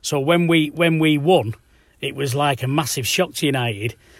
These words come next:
And the roles have completely reversed now. It's the other way around. United fans, you know, you look on social media and listen, talk to my friends, they're expecting to get beat. Where,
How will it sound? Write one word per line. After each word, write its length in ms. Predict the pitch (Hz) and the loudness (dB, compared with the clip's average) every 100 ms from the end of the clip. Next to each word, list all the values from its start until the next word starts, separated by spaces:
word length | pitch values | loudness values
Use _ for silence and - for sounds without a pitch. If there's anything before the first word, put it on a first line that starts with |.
| _ - | _ -8
And 280 | 131 139 - | -4 -4 -8
the 180 | 123 135 | -8 0
roles 340 | 160 208 180 | 2 2 0
have 140 | 151 | -4
completely 520 | - 127 - 180 190 139 | -4 -8 -4 -4 -4 -4
reversed 480 | 120 131 175 175 | -2 0 0 0
now. 140 | 135 113 | -4 -6
It's 160 | 113 | -6
the 80 | - | -4
other 160 | 156 165 | -2 0
way 160 | 151 | 0
around. 300 | 135 147 165 | 2 2 2
United 420 | 135 143 180 151 120 | 2 2 2 0 -4
fans, 460 | - 110 123 127 - - - _ | -6 -4 -4 -6 -12 -20 -20 _
you 140 | 139 | -4
know, 100 | 131 | -2
you 120 | 135 147 | 0 -2
look 160 | - | -2
on 80 | 143 | -6
social 440 | - 151 131 - | -2 0 0 0
media 500 | 135 143 151 147 151 | 0 2 2 4 2
and 200 | 139 127 | 2 0
listen, 280 | 123 127 135 | -2 -4 -6
talk 300 | - 143 131 | -6 -6 -6
to 100 | - | -6
my 80 | 127 | -8
friends, 480 | - 147 147 135 - - - - - | -2 0 2 0 -4 -20 -20 -14 0
they're 200 | 190 185 | 4 4
expecting 540 | 160 - 185 - 156 | 2 -2 -4 -2 -6
to 120 | 127 147 | -4 -2
get 200 | 139 113 | -4 -2
beat. 260 | 165 127 - _ _ _ _ _ _ _ - | -2 -2 -12 _ _ _ _ _ _ _ -6
Where, 400 | 135 139 135 | 0 2 2